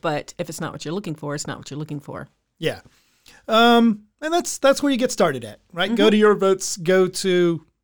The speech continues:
Speaker 2: try and find events that are focused on power exchange, meetups,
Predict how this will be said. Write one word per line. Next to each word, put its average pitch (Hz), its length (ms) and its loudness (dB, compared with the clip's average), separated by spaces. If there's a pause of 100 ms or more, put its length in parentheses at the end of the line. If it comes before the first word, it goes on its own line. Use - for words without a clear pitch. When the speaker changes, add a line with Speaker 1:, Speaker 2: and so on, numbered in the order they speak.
(360)
Speaker 2:
try 208 160 2
and 202 120 4
find 190 200 4
events 180 240 0
that 170 100 -4
are 147 40 -6
focused 170 440 0
on 160 120 -4
power 156 240 -4
exchange, 156 600 -4 (300)
meetups, 170 520 -2